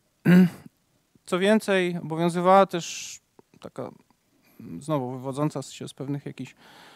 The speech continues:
takich założeń, e, teoria, że no, jeżeli już coś w tym kosmosie się dzieje, to wszystko powinno być doskonałe, czyli krążyć na przykład po kołach.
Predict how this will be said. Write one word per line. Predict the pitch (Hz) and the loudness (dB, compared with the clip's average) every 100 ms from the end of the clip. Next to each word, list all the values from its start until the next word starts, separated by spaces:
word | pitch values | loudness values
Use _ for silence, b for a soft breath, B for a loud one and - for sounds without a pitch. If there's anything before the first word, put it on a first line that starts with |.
| b b b b | b b b b
takich | - 147 160 | -16 -12 -6
założeń, | 156 156 165 175 160 B B | -2 0 2 2 2 B B
e, | 160 156 156 147 - | -2 0 -2 -4 -6
teoria, | 139 170 175 | -4 -2 -2
że | 156 156 | -4 -4
no, | 160 151 - - | -4 -6 -10 -16
jeżeli | 131 147 175 185 | -10 -8 -6 -4
już | 180 190 - | -2 -4 -4
coś | 180 170 | -8 -6
w | |
tym | 185 175 | -2 -2
kosmosie | 180 175 175 | -2 -6 -6
się | - | -4
dzieje, | 160 185 | 0 2
to | 180 | 0
wszystko | 165 - - | -4 -10 -6
powinno | 175 170 | 0 0
być | 160 147 | 0 -6
doskonałe, | 156 - 160 151 135 | -8 -2 2 4 2
czyli | - 143 | -4 -12
krążyć | 147 156 147 | -6 -6 -4
na | 151 | -8
przykład | - 151 - | -10 -14 -12
po | 170 | -10
kołach. | - 131 117 - | -2 0 0 -6